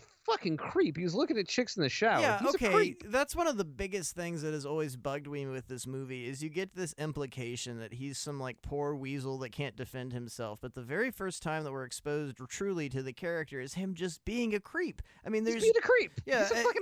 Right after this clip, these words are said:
Speaker 1: asshole.
Speaker 2: Glazer is, might be a bit of a caveman, but his reaction, I don't think, was completely unnecessary. I mean, and it's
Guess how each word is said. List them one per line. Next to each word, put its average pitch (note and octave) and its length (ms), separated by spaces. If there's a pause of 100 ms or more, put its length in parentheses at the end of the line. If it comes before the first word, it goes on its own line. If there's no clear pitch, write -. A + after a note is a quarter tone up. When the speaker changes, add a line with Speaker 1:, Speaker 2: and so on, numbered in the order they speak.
(140)
Speaker 1:
asshole. G#3 280
Speaker 2:
Glazer B3+ 640
is, G3+ 140
might F#3+ 440
be F#3+ 160
a F3 60
bit E3+ 180
of D#3+ 100
a C#3+ 60
caveman, D#3+ 680
but C#3 120
his F3+ 260
reaction, D3 680
I F3 160
don't G#3 220
think, F#3 260
was F#3+ 120
completely D#3 480
unnecessary. D3 920
I D3 40
mean, D#3+ 220
and F#3+ 220
it's G#3 260